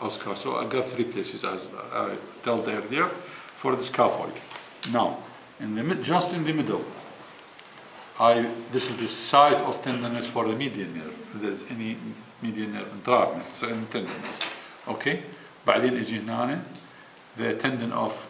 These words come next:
F C U, fossa carpi ulnaris, ومتصل بالpisiform, just medial to it, the ulnar nerve. Uh, ulnar nerve, there's any tenderness in the ulnar nerve. Okay? اجي على the right ulnar side,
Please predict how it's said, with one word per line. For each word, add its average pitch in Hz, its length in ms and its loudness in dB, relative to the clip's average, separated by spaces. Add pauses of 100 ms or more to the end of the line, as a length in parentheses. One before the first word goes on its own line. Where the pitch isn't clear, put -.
F - 80 -6
C - 220 -2
U, 123 380 2
fossa 113 240 -4
carpi 107 260 -2
ulnaris, 110 580 0 (600)
ومتصل 113 460 -2
بالpisiform, 110 920 0 (140)
just 160 280 -2
medial 110 300 2
to 120 140 -4
it, 110 200 -4
the 101 120 -2
ulnar 107 300 0
nerve. 98 380 -6 (1040)
Uh, 104 220 -4
ulnar 117 260 0
nerve, 101 220 -4
there's 95 200 -6
any 104 220 -8
tenderness 98 580 -6
in 104 100 -12
the 98 140 -8
ulnar 98 240 -6
nerve. 82 340 -12
Okay? - 180 -8 (180)
اجي 113 140 0
على 110 220 4
the 98 60 -6
right 104 180 -2 (120)
ulnar 104 240 -2
side, 110 300 0